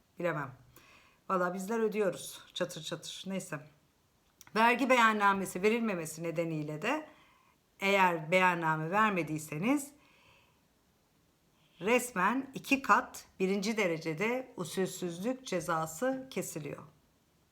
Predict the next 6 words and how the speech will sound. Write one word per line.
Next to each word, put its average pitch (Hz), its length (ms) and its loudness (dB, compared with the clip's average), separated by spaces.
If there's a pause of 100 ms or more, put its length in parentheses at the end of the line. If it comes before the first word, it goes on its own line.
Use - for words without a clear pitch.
(540)
Yani 269 500 4 (140)
vatandaşı 247 600 0
bulur 190 220 -8
böyle 180 220 -4
şeyler, 180 440 -6
biliyorsunuz. 196 600 -10